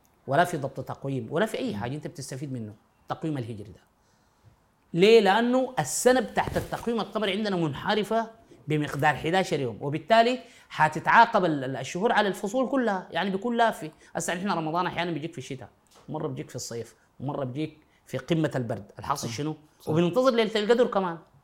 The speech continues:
Speaker 1: يعني،
Speaker 2: صح.
Speaker 1: معقول ليلة القدر مرة كتاحة؟ ده لو في ليلة قدر، يعني، بالمفهوم ال-، التراثي، نحن ما دارين نخش
Speaker 2: <laughs>
Speaker 1: في أنفاق.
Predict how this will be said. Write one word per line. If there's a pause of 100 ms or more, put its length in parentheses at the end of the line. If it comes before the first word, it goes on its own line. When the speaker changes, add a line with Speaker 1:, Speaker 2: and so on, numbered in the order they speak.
(320)
Speaker 1:
يعني،
Speaker 2:
صح.
Speaker 1:
معقول
ليلة
القدر
مرة
كتاحة؟
ده
لو
في
ليلة
قدر،
يعني،
بالمفهوم
ال-، (380)
التراثي،
نحن
ما
دارين
نخش (160)
Speaker 2:
<laughs>
Speaker 1:
في
أنفاق.